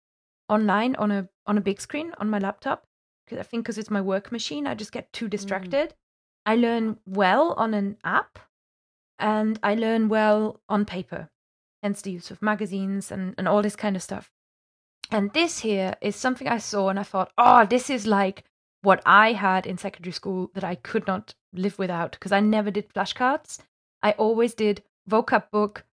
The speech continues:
Speaker 1: draw a line in the middle, write the English, write the foreign, you know, like, or write the German, write the French, write the, you know, whatever, whatever languages.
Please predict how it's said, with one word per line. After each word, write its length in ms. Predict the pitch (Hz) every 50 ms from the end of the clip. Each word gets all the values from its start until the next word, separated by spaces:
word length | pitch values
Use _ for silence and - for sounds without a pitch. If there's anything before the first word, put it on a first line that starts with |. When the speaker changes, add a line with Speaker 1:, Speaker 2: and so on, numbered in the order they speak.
| _ _
Speaker 1:
draw 280 | - 214 214 214 214 214
a 40 |
line 260 | 208 202 196 202 202 202
in 80 | 190 196
the 60 | 196
middle, 400 | 196 190 180 196 190 185 185 - -
write 180 | 196 185 185
the 120 | - 190 190
English, 260 | 196 190 196 190 -
write 180 | - 185 190 -
the 200 | 208 202 190 - _ _ _ _ _
foreign, 340 | 190 185 185 180 175 - -
you 100 | 220 226
know, 100 | 220 208
like, 100 | 196 -
or 100 | 208 208
write 200 | 202 208 208 208
the 60 | 208
German, 340 | 190 196 214 208 202 202 202
write 200 | 196 190 190 196
the 80 | - 196
French, 360 | - 208 208 180 - - -
write 220 | 175 180 180 180
the, 240 | 185 185 180 196 233 - _ _ _ _ _ _ - - - _ _ - - - _ -
you 120 | 254 330
know, 100 | 339 294
whatever, 520 | 285 294 277 285 302 285 262 240 - -
whatever 280 | 262 269 269 277 277 285
languages. 640 | 262 254 262 262 262 226 226 226 220 220 - - -